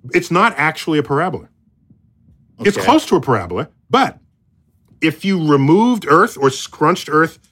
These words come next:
Speaker 1: down to only its center,
Speaker 2: Right.
Speaker 1: that path would continue and orbit the Earth and come back into that segment.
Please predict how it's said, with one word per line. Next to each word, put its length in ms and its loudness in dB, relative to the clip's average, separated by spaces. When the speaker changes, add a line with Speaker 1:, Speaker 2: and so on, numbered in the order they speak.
Speaker 1:
down 300 0
to 220 -4
only 240 0
its 140 -2
center, 400 -4
Speaker 2:
Right. 280 -4
Speaker 1:
that 460 -2
path 640 -6
would 440 2
continue 960 2
and 260 0
orbit 500 4
the 180 -2
Earth 400 2
and 140 -6
come 180 -4
back 300 -2
into 280 -6
that 200 -4
segment. 460 -10